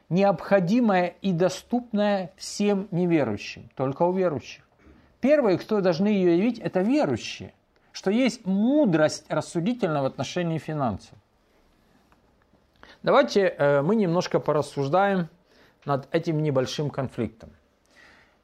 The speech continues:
Я думаю, что ни для кого из вас для сегодняшний день не будет новостью, что Дух Господень исцеляет.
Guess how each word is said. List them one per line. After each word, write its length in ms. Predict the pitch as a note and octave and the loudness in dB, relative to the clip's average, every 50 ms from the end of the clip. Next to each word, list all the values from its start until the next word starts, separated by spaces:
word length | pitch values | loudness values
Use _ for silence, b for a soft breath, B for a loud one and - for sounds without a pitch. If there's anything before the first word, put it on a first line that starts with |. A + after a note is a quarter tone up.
| _ - | _ -4
Я 100 | G3+ B3 | -2 0
думаю, 280 | B3 C4+ B3 A3+ G3 | 2 2 2 2 0
что 440 | - - - G3+ G3 G3 F#3+ F3+ - | 0 0 0 2 2 4 2 2 0
ни 200 | F3 D#3+ F#3 A3 | 0 0 0 0
для 180 | G3 F#3+ G#3 G3+ | 2 2 2 0
кого 400 | G3+ - G#3 G#3 G#3+ G#3+ G3 F3 | 2 2 2 2 4 4 4 2
из 140 | E3 D3 F3 | 2 2 0
вас 320 | F3+ G3+ A3 G#3+ G#3+ - - | 2 2 2 2 0 -6 -8
для 160 | D#3+ C#3+ D3+ | -6 -4 -4
сегодняшний 640 | C#3+ - - E3 E3+ E3+ D#3+ D#3+ C#3 - - D3+ D#3+ | -4 -4 -2 -2 -2 -2 -2 -2 -4 -6 -6 -4 -4
день 220 | F3+ F3 E3 D3+ | -2 -2 -2 -2
не 180 | D#3 D#3 E3 E3+ | -2 0 0 0
будет 400 | D#3+ F#3 F#3+ D#3 D#3 D3 D3+ - | 0 0 0 0 0 -2 -2 -2
новостью, 800 | C#3 F3 G#3+ B3 B3 F3+ - - - - - G#2 G2 - - _ | 0 2 2 2 2 0 -2 -4 -8 -10 -8 -8 -8 -8 -8 _
что 760 | - - - - - D3+ D3+ D3+ C#3+ C#3+ C#3+ C#3+ C#3 C3 - - _ _ - | -10 -10 -6 -2 0 2 4 4 6 6 4 4 2 -2 -6 -10 _ _ -6
Дух 480 | B2 A2+ A#2+ G3+ A#3+ G#3+ - - - - _ _ _ _ _ _ _ _ _ _ _ - | -4 -2 0 2 2 0 0 -4 -10 -14 _ _ _ _ _ _ _ _ _ _ _ -10
Господень 640 | - C#3 C#3+ C3 - - - B3 B3+ F#3+ C#3+ A2 G#2 | -4 -4 -4 -4 -2 -2 -2 0 0 0 0 -2 -4
исцеляет. 600 | - D3+ - - - E3 D3+ C3 G2 - E2+ - | -6 -10 -12 -8 -6 -4 -2 -2 -2 -2 -6 -10